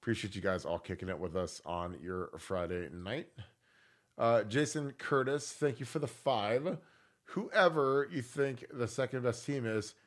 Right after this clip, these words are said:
how do we match up per position? That's a great question. I mean, to me, Nevada,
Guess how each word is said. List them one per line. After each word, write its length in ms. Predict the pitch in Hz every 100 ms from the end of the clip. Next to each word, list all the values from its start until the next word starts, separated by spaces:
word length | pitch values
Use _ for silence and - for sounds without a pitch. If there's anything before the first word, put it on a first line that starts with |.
| _ _
how 220 | - 95
do 80 | 110
we 120 | 131 131
match 300 | 107 101 120
up 140 | 123
per 180 | - 85
position? 440 | 107 120 226 -
That's 160 | 80 -
a 40 |
great 180 | 101 101
question. 480 | 104 98 - 104 95 - _ _ _ -
I 40 | 135
mean, 240 | 143 135
to 120 | - 160
me, 300 | 180 165 135
Nevada, 580 | 120 123 123 113 110